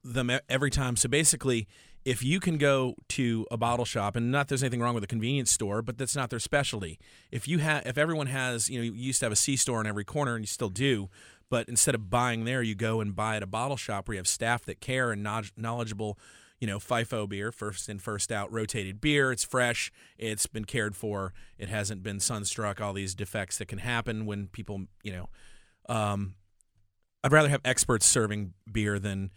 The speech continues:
folks that don't know and don't care. They're just like, "Let me get a pack of smokes and,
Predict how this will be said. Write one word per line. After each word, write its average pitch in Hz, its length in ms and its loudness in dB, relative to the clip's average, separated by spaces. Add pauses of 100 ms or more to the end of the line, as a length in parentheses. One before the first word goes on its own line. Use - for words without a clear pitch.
(200)
folks - 240 -2
that 95 140 -4
don't 120 280 2
know 101 260 -2
and 98 120 -4
don't 95 220 -6
care. 87 360 -4
They're 92 120 -6
just 95 200 -2
like, 90 180 -4 (580)
"Let 104 100 -6
me 98 80 -4
get 98 120 -4
a 92 40 -10
pack 95 260 4
of 87 60 -6
smokes 90 380 -4
and, 87 280 -6